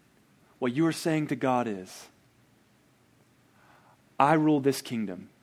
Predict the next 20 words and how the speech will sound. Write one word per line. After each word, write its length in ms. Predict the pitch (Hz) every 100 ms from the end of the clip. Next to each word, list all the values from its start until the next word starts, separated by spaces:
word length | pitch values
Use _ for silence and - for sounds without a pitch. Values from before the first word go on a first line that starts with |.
| -
You 160 | 123
can 220 | 143 147 123
rule 200 | 117 117
over 200 | 98 101
here." 260 | 101 - - _ _ _ _ _ _ _ _ _ _ _ _ _ _ _ _ _ _ _ _ _ _ _
And 140 | 120 113
friends, 240 | 143 135 -
I'm 200 | 135 147
just 200 | 147 135
telling 300 | 135 123 107
you, 120 | 90 90 _ _ _ _ _ _ _ _ _ _ - - _ _ _ -
God 320 | 143 131 131 123
wins 460 | 113 117 113 107 -
that 340 | 107 98 - - _ _ -
war. 240 | 95 92 - _ _ _ _ _ _ _ _ _ _ _ _ _ _ -
God 240 | 131 127
will 400 | 113 131 147 135
be 340 | 117 120 113 98
the 80 | 104
king. 260 | - 92